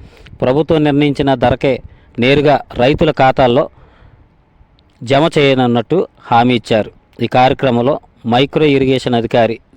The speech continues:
జి వరప్రసాద్, కరప సబ్ డివిజన్ ఏడీఏ కె బాబురావు, వేములవాడ పిఎస్సిఎస్ చైర్మన్ దూడాల నారాయుడు, కరప పిఎస్సిఎస్ చైర్మన్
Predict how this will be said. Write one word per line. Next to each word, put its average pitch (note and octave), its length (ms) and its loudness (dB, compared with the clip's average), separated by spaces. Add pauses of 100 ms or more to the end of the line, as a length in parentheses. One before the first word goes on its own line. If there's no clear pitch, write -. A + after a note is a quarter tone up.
(100)
జి C3 100 2
వరప్రసాద్, A#2+ 580 0 (520)
కరప B2 280 0 (160)
సబ్ A#2+ 260 -2
డివిజన్ C3 380 0 (680)
ఏడీఏ C3 420 2 (380)
కె B2+ 140 0
బాబురావు, A2+ 540 0 (180)
వేములవాడ C#3+ 640 2 (720)
పిఎస్సిఎస్ C#3+ 680 0
చైర్మన్ A#2+ 380 0 (220)
దూడాల A#2+ 360 0
నారాయుడు, A2+ 600 0 (280)
కరప C3 280 -2 (380)
పిఎస్సిఎస్ C#3 720 -2 (480)
చైర్మన్ B2 360 0